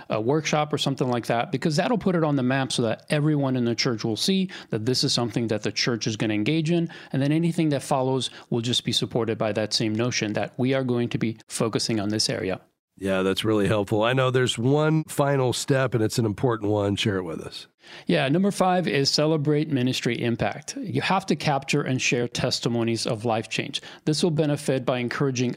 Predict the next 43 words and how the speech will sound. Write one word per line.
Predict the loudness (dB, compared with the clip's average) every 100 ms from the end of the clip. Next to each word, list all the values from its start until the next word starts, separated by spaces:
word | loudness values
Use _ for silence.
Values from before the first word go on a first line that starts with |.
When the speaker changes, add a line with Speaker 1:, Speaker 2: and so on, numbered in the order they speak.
| -2
Speaker 1:
other | 0 0 -2 -6 -4
participants | -4 0 -2 0 0 -2 -2
who | -2 -2 -6 _
may | -4 0 2
not | 2 0
yet | 0 0 0
feel | 0
like | 0 0
this | 0 0
is | 0
for | 0
them, | 2 0 _ -20 -20 -10 -2
but | 2
also | 2 2 2 2
it | 0
validates | 0 2 2 2 0 0
the | 0
impact | 0 0 0 0
and | -2 0
benefit | 0 0 0
of | -2
ministry | 0 0 0 -2 -4
to | -2
the | -2
leadership, | 0 0 0 0 -2 -4 -6 -20 -10
resulting | -4 0 0 0 -2 -2
in | 0
more | 0 -2
buy-in | 0 0 0 0 -2
and | -2 -2
more | -2
support. | -4 -4 -2 -4 -4 -12 -18 -18 -4
And | -2
of | 2
course, | 2 2 2
measure | 2 2 2 0
and | 2 2
report | 0 2 0
impact | 2 2 0 2
regularly | 0 2 0 0
to | 0
your | 0
leadership. | 0 0 0 -2 -6